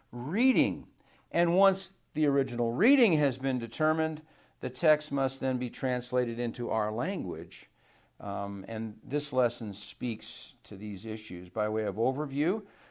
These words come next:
we want to build on what, uh, we had in lesson five,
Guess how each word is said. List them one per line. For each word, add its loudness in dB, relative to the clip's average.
we -2
want 0
to -2
build 6
on 4
what, -4
uh, -4
we -8
had -2
in -8
lesson -6
five, -2